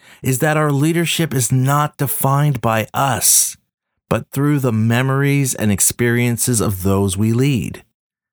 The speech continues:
And this brings us back to the fundamental truth of succeeding at leadership today, which interestingly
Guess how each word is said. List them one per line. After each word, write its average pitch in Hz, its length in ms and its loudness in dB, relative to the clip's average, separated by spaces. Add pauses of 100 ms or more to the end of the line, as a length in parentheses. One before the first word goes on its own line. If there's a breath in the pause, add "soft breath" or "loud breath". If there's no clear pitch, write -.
(480)
And 147 160 2
this 196 160 2
brings 170 320 0
us 151 100 0
back 151 240 0
to 165 100 -4
the 151 120 0
fundamental 160 580 0
truth 165 300 0
of 127 80 0
succeeding 175 560 2
at 113 100 -2
leadership 113 400 0
today, 127 400 -2 (320 soft breath)
which 156 280 0
interestingly 196 680 0